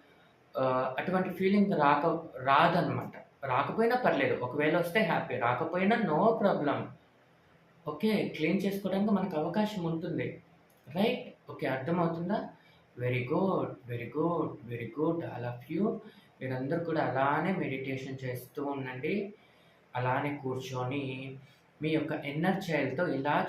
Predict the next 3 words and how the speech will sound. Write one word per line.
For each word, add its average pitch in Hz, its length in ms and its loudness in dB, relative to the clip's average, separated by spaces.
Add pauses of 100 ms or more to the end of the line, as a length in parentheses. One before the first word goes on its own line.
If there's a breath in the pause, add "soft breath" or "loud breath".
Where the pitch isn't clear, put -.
చెప్పండి. 127 840 -2 (440 loud breath)
మీరు 202 600 6
చెప్పగానే 202 1040 2